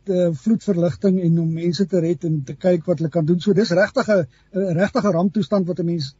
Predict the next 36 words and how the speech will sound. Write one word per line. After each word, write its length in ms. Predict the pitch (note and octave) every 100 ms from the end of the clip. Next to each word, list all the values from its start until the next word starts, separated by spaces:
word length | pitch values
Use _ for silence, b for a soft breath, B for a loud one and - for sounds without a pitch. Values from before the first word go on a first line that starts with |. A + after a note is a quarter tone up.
| -
dadelik 420 | E3+ D3+ F#3 G3+
kan 140 | F#3 E3
sien. 280 | - F#3 C3 b b b -
So 220 | - G#3
dit, 200 | E3+ G3+ G3 E3+
dit 160 | G#3
word 240 | A#3+ B3+ A3+ -
behoorlik 440 | F#3 F#3+ A3+ B3+ -
gedoen. 380 | F3+ F#3 D#3+ b b b b
Ek, 200 | C4 B3 _ - -
en, 340 | - C#4 D#4+ C4 - A#3+
jy 120 | B3 D#4
weet, 140 | D4+
ek, 120 | D4 A3 -
ek, 120 | - - A#3 A3 G3 F3+
Theo 180 | E4 F4+
het 120 | C4
ook 140 | E4
vroeër 260 | - C4 G3+
gesê, 160 | F#3+
jy 80 | A3+
weet, 120 | B3 -
as 120 | C4
hierdie 220 | D#4 D#4+
ramptoestand 600 | G#3+ A#3 C4+ - B3+ G#3+
rondom 280 | G3 G3 G#3+
elektrisiteit 640 | G3 F#3+ - - G#3+ -
reg 320 | C3 D#3+ G3
gedoen 420 | - F3 D3+ C#3+ A#2
word, 140 | F#2+ _ _ _ _ -
kan 140 | G3
dit 120 | G3
vir 100 | G3+
ons 120 | F#3 C#3+
baie 280 | D3 D#3+ D3+
help. 240 | A2